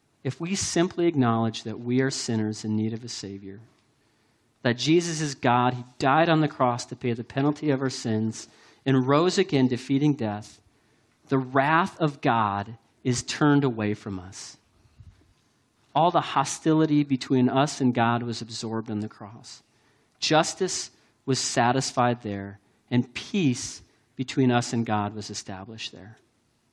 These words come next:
We talked a lot this morning about the gift of peace because it's foundational, right? In fact, it's so important that Pastor Charlie is going to spend the next three weeks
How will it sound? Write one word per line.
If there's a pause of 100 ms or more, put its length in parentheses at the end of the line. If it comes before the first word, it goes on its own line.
(2000)
We
talked
a
lot
this
morning
about
the
gift
of
peace (680)
because
it's
foundational,
right? (760)
In
fact,
it's
so
important
that
Pastor
Charlie (340)
is
going
to
spend
the
next
three
weeks